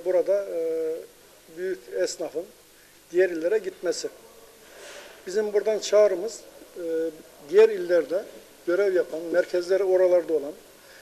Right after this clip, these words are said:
vergi dairelerine, başka vergi dairelerine vergilerini veren mükelleflerimizin Elazığ Vergi Dairesi'ne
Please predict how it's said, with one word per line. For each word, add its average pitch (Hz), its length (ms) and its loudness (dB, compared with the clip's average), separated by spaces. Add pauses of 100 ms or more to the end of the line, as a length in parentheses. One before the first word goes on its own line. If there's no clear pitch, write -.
(300)
vergi 185 300 2
dairelerine, 196 560 4
başka 190 380 4
vergi 190 240 2
dairelerine 185 400 2
vergilerini 185 420 2
veren 170 180 2
mükelleflerimizin 180 920 -2 (600)
Elazığ 202 460 6
Vergi 180 260 4
Dairesi'ne 165 480 2